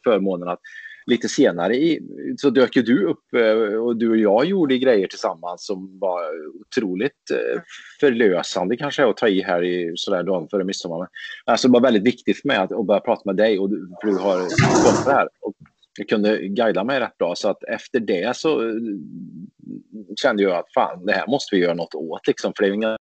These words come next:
Speaker 1: ganska, ganska sinnes-, eh, alltså helt osannolikt att det ser ut som det gör.
Speaker 2: Mm.
Speaker 1: Så då blev jag intresserad av jämställdhetsfrågor.
Speaker 2: Ja,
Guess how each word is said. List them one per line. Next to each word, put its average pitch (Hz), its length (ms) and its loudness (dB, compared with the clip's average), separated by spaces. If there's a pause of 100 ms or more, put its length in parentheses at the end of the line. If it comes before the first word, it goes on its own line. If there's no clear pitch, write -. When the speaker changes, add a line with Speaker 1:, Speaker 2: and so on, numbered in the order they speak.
Speaker 1:
ganska, 95 300 -2 (640)
ganska 123 220 2
sinnes-, 90 920 2
eh, 85 480 0
alltså 117 180 2
helt 87 200 0
osannolikt 98 760 0
att 117 100 2
det 95 80 -8
ser 98 120 -2
ut 82 120 -4
som 90 120 -10
det 82 60 -4
gör. 123 200 -4 (600)
Speaker 2:
Mm. 175 140 -16 (340)
Speaker 1:
Så - 120 0
då 147 180 6
blev 143 180 6
jag 98 160 6
intresserad 92 440 -2
av 76 120 -6
jämställdhetsfrågor. 78 680 -10 (720)
Speaker 2:
Ja, 247 220 -10